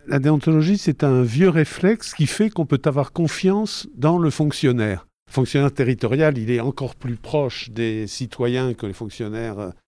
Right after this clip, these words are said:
d'État, euh, ou autant que les fonctionnaires, euh, hospitaliers.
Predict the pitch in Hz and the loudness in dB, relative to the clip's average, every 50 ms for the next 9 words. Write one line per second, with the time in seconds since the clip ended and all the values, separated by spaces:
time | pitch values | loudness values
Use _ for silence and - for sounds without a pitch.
0 | _ _ - 110 113 110 101 - - 131 127 120 113 113 107 98 104 98 - _ | _ _ -10 -6 -6 -6 -4 -4 -2 -2 -2 -2 -2 -4 -4 -6 -8 -10 -12 _
1 | _ _ _ - 110 101 101 92 - - - 120 120 113 - - 127 123 123 107 | _ _ _ -16 -12 -12 -12 -12 -12 -8 -4 -4 -4 -4 -2 -2 -2 -2 -2 -4
2 | - 107 98 - 113 107 - - 117 110 113 117 113 110 101 101 98 95 95 95 | -4 -6 -6 -6 -8 -10 -8 -6 -6 -4 -4 -4 -4 -4 -4 -6 -6 -8 -8 -10
3 | - _ _ _ _ - 113 104 - - 117 101 - 113 104 117 127 151 170 196 | -12 _ _ _ _ -10 -10 -10 -8 -10 -10 -6 -6 -4 -4 -4 -2 -2 0 -2
4 | 214 233 | -2 -4